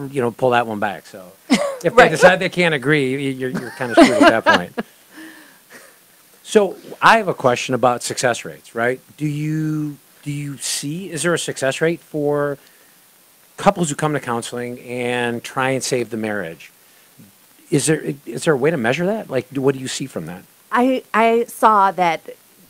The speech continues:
Speaker 2: it's about fifty-fifty. So I think there's just too many variables to have an accurate read on that. I think it depends on the couple, on their relationship, on the circumstances. It may depend on the therapist.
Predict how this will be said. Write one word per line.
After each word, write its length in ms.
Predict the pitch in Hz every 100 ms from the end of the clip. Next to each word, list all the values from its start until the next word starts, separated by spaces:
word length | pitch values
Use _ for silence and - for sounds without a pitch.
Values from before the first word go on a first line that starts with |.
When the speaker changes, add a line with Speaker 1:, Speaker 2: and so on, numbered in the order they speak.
| _ -
Speaker 2:
it's 180 | 202 208
about 260 | 185 170
fifty-fifty. 840 | - 175 170 147 - 185 139 101 - _ _ _ _ -
So 220 | 196 190
I 80 | 220
think 200 | 254 247
there's 180 | 240 208
just 220 | 190 -
too 160 | - 208
many 240 | 190 180
variables 680 | 156 143 147 160 170 170 175 -
to 80 |
have 240 | 160 156 143
an 100 | 151
accurate 500 | 139 139 - 143 -
read 240 | 147 143 151
on 200 | 170 185
that. 260 | 196 196 -
I 80 |
think 220 | 165 151 156
it 80 |
depends 600 | - - 156 139 139 139 -
on 140 | 131
the 60 | 131
couple, 680 | - 269 262 254 240 226 214 -
on 220 | 135 131
their 140 | 123
relationship, 880 | - 143 196 196 208 180 190 170 -
on 160 | 135 127
the 80 | 135
circumstances. 1300 | - 185 190 180 - 175 165 165 160 151 143 139 - - - -
It 140 | 156 151
may 260 | 143 135
depend 420 | 135 - - 135 135
on 100 | 131
the 60 |
therapist. 1000 | 127 - 180 180 - 180 170 175 - 98